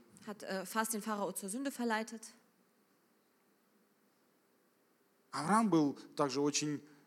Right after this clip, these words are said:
Speaker 2: э, also человеком чести.
Speaker 1: Abraham war genauso ein Mann der Ehre.
Speaker 2: И когда узнал, что Лота взяли в плен, он тоже пошёл и защитил его.
Speaker 1: Als er erfahren hat, man hat, äh, Lot in Gefangenschaft genommen, ist er hingegangen und
Speaker 2: Он
Speaker 1: hat
Speaker 2: был
Speaker 1: ihn
Speaker 2: нормальным
Speaker 1: gerettet.
Speaker 2: человеком.
Speaker 1: Er war ein normaler Mensch.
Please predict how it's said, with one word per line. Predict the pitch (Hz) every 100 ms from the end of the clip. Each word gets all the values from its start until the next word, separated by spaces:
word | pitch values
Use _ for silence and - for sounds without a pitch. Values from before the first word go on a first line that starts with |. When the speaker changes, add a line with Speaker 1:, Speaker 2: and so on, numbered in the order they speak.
| _ -
Speaker 2:
э, | 123 123 113 - - _ _ _ _ _ _ _ _ - - - -
also | 135 123
человеком | 120 135 139 139
чести. | 135 165 120 - - - - -
Speaker 1:
Abraham | 214 233 233
war | 226
genauso | 233 233 233 240
ein | 226
Mann | 220
der | 220
Ehre. | 269 302 196 175 - - - - -
Speaker 2:
И |
когда | 147 139
узнал, | 135 131 135 123
что | -
Лота | 127 135 123 110
взяли | 113 117
в | 113
плен, | 170 208
он | 143
тоже | 127 147
пошёл | 165 143 135 135
и |
защитил | 135 - 151 151 117
его. | -
Speaker 1:
Als | 208 208
er | 220
erfahren | 233 233 233
hat, | 226
man | 226 214
hat, | 214 -
äh, | 208 202
Lot | 226 247
in | 226
Gefangenschaft | 220 226 240 294 302 -
genommen, | 262 254
ist |
er | 208
hingegangen | 226 269 247 247 247
und | 233
Speaker 2:
Он |
Speaker 1:
hat | 240
Speaker 2:
был | 180
Speaker 1:
ihn | 190
Speaker 2:
нормальным | 190 208 202 190
Speaker 1:
gerettet. | 175
Speaker 2:
человеком. | 185 180 185 156 226
Speaker 1:
Er |
war | 285
ein | 330
normaler | 339 359
Mensch. | 359 415 269 -